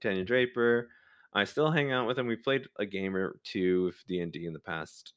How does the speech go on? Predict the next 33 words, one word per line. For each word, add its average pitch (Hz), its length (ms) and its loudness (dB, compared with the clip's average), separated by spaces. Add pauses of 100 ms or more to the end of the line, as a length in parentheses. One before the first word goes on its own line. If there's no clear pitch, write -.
(100)
six - 340 -10
months, 80 380 -10
but, 85 280 -6 (760)
you 113 140 -6
know, 92 200 -6 (480)
here 135 140 0
and 120 100 0
there, 113 180 4
we 120 200 -2
have 117 160 2
other 107 180 0
games 104 280 -2
we 95 80 -4
play 98 220 -2
together 95 340 0
with, 95 280 -2 (280)
just - 340 -14
online 80 400 -6
stuff. 78 340 -10 (520)
But 82 120 -6
yeah, 80 160 -6 (400)
Adrian's 110 340 0
origin 110 300 2
story, 110 640 2 (480)
an 131 100 4
experience 185 520 4
of, 120 240 4
like, 92 400 2 (840)
we 101 320 0
didn't 95 240 4
know 78 160 -8
the 50 100 -8
rules, - 560 -12